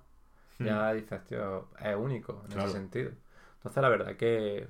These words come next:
Speaker 2: va a tener también su público y además son esos juegos cuando dices que tienen ese nicho, eh, son muy especiales.
Speaker 1: Muchas veces hay que
Speaker 2: A mí
Speaker 1: buscar
Speaker 2: de
Speaker 1: eso, ¿eh? Hay que buscar
Speaker 2: Sí,
Speaker 1: muchas
Speaker 2: sí.
Speaker 1: veces ese nicho, concentrar el, eso en un nicho.
Speaker 2: A mí además me gusta ese tipo de, ese tipo de juegos. O sea,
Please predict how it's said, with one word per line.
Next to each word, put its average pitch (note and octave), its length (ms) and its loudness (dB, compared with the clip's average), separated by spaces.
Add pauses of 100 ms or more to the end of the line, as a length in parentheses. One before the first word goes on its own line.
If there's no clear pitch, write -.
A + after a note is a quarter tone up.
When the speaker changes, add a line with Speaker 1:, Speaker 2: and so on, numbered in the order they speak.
Speaker 2:
va A2 60 4
a G#2+ 40 0
tener A2 200 0
también A2 200 -2
su A#2 160 -6
público D3 640 4
y C#3 40 6
además A2+ 260 2
son A#2+ 180 -2
esos A#2+ 200 -6
juegos B2+ 240 -2
cuando G#2+ 240 0
dices G#2+ 280 -6
que A#2 160 -6
tienen A#2+ 220 -2
ese A#2 200 -4
nicho, A#2+ 400 -6 (680)
eh, G2+ 320 -4
son A2 220 -2
muy B2 120 2
especiales. G2 640 -2
Speaker 1:
Muchas A2 260 0
veces B2 120 4
hay F#2 60 2
que F2 60 2
Speaker 2:
A - 20 2
mí A2 80 2
Speaker 1:
buscar A#2+ 80 4
Speaker 2:
de C#3+ 80 10
Speaker 1:
eso, E2 240 0
¿eh? F#2+ 380 -6
Hay F#2 60 -4
que G2+ 60 0
buscar G2 220 0
Speaker 2:
Sí, A#2 60 4
Speaker 1:
muchas F#2+ 80 2
Speaker 2:
sí. F2+ 100 2 (180)
Speaker 1:
veces G#2+ 120 -6
ese E2+ 120 -8
nicho, A#2 540 -4
concentrar F#2+ 640 2
el, G2+ 460 0
eso G2 200 -10
en B2+ 100 -6
un F#2 100 -8
nicho. - 240 -12 (760)
Speaker 2:
A B2 60 -2
mí A#2+ 100 2
además B2 240 2
me G#2+ 120 2
gusta A#2 260 0
ese A#2+ 180 -2
tipo - 260 -2
de, G#2 180 0
ese - 140 -10
tipo A#2 160 0
de - 60 -4
juegos. G2+ 200 -2
O - 20 -8
sea, - 140 -6